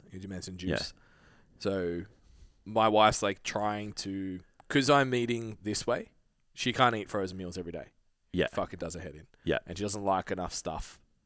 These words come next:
Speaker 1: to have the variety as well. So it's
Speaker 2: Yeah.
Speaker 1: like, it becomes challenging.
Speaker 2: Big
Speaker 1: She's, she's prepping her own food and I'm eating my
Speaker 2: Mm-hmm.
Speaker 1: own food. We still eat together,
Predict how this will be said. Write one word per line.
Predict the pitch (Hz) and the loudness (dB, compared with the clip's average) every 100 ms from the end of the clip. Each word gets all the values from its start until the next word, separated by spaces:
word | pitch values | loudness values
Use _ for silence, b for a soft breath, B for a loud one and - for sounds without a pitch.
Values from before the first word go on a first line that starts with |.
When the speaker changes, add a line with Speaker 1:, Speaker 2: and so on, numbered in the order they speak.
| _ _ _ _ _ | _ _ _ _ _
Speaker 1:
to | - | -4
have | 101 90 | -2 -2
the | 87 | -4
variety | 87 87 82 92 120 - | -4 -4 -2 -2 -4 -4
as | 90 87 | -8 -2
well. | 98 175 | 2 2
So | - 98 | 2 -2
it's | 87 | 0
Speaker 2:
Yeah. | 95 | 0
Speaker 1:
like, | - | -2
it | |
becomes | 90 98 95 | -6 -8 -6
challenging. | - 90 85 76 | -6 -8 -10 -6
Speaker 2:
Big | - 117 | 0 0
Speaker 1:
She's, | 107 | 2
she's | 120 120 | 2 2
prepping | - 117 110 104 | 4 4 4 0
her | 98 | -2
own | 104 | -2
food | 98 104 98 95 | -4 -4 -2 -2
and | 87 | -6
I'm | 90 87 | -12 -14
eating | 95 90 90 | -12 -8 -4
my | 92 | -2
Speaker 2:
Mm-hmm. | 151 | -4
Speaker 1:
own | |
food. | - 98 98 | -4 -6 -4
We | |
still | 135 135 | 2 2
eat | 104 | 2
together, | - 90 135 | -2 0 0